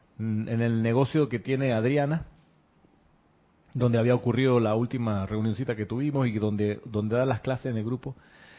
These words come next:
Ahí, como dicen acá, de la nada, aparecieron dos personas que habían estado en la, en la conferencia y que eran, y que coincidieron, o sea,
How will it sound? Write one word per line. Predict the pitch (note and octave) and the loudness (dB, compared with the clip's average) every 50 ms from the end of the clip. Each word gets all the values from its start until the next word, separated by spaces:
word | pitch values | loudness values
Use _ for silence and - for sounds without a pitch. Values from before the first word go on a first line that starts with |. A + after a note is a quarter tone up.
| - - - | -20 -14 -6
Ahí, | - A2+ A#2 C3 C3+ D3 D#3 D3+ D#3 - - - - _ _ - _ _ _ _ _ _ _ _ _ _ _ _ _ - | 0 2 2 4 4 4 2 0 -2 -12 -20 -20 -20 _ _ -20 _ _ _ _ _ _ _ _ _ _ _ _ _ -14
como | - - A2+ B2 | -6 -2 0 0
dicen | B2+ B2+ C3 | 2 2 2
acá, | B2 A#2 A#2+ A2+ G#2 - - - | 2 2 2 0 -2 -4 -8 -4
de | G2 A2+ | 0 0
la | A2 A2 G#2+ | 2 2 2
nada, | A#2 C3+ C#3+ D3 D3+ D3 D3 D#3 F3 F3 - - - - - _ _ _ _ _ _ _ _ - _ - - - - - - - - | 4 4 6 6 6 6 6 4 2 -2 -8 -16 -20 -20 -20 _ _ _ _ _ _ _ _ -20 _ -20 -20 -20 -20 -20 -20 -14 -8
aparecieron | - A2+ G2+ C3 B2+ B2+ A#2 C#3+ D3 D3 | -4 2 4 4 4 6 6 6 6 8
dos | C#3+ D#3+ D3 | 8 6 6
personas | - E3 D3+ C#3 - F3+ F3 D#3+ D#3+ E3 E3+ - - - - - - _ _ _ _ _ _ _ _ - | 6 4 4 6 6 6 4 4 4 0 -2 -4 -6 -14 -18 -20 -20 _ _ _ _ _ _ _ _ -2
que | - B2+ | 2 4
habían | A#2+ C3 C#3 C#3 | 6 6 6 4
estado | C3 - - C#3 C3 C3+ C#3 C#3+ C#3+ C3+ - - - _ _ _ _ _ _ _ _ _ _ - | 4 4 6 6 8 8 6 4 2 -2 -8 -16 -20 _ _ _ _ _ _ _ _ _ _ 0
en | A#2+ B2 B2 B2 B2 | 2 4 4 4 4
la, | B2 A#2+ A2+ G#2 F#2 G2 - | 4 4 4 2 0 -2 0
en | B2+ B2+ | 0 2
la | B2 A#2+ | 2 2
conferencia | A2+ A#2+ G2+ - B2+ C3 C#3 C3 - B2+ | 2 0 0 2 2 2 2 0 0 0
y | A2+ | 0
que | G2+ A#2+ | 0 0
eran, | A#2+ B2 B2 A#2+ A#2 A2+ - | 0 2 0 0 -2 -2 -4
y | C3 B2+ A#2 | -4 -4 -2
que | - C#3 C3+ B2 A2+ G#2 - - _ _ _ _ _ _ _ _ _ _ _ _ _ _ _ _ _ _ _ _ _ | 0 0 0 0 0 -2 -6 -10 _ _ _ _ _ _ _ _ _ _ _ _ _ _ _ _ _ _ _ _ _
coincidieron, | - - D#3+ D#3+ D#3+ D#3 - - D#3 D3+ D#3 E3+ F3+ D#3+ C3 A#2 G#2 F#2+ G2+ A2+ B2+ | 2 6 6 8 8 6 2 2 0 2 4 6 6 6 6 4 0 -2 -6 -10 -8
o | - | -4
sea, | C3 C3 B2+ A#2+ | -2 -2 -2 -2